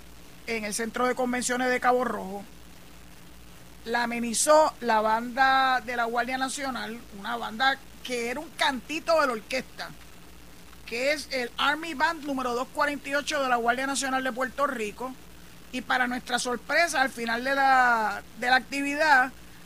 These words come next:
se unió a la banda el brigadier general Miguel Méndez, actual ayudante general de la Guardia Nacional, que, oiga,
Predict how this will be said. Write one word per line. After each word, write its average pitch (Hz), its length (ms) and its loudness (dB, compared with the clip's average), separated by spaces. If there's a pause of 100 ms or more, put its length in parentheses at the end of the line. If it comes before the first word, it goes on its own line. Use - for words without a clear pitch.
(120)
se 254 240 -2
unió 269 640 2
a 285 140 8
la 277 140 8
banda 311 560 4 (260)
el 247 160 -2
brigadier 240 500 -2
general 285 640 2 (460)
Miguel 247 460 -2
Méndez, 277 400 -2
actual 269 400 2
ayudante 247 400 -4
general 254 340 0
de 262 80 -2
la 240 60 2
Guardia 214 320 -2
Nacional, 262 500 0
que, 254 300 -2
oiga, 220 540 -2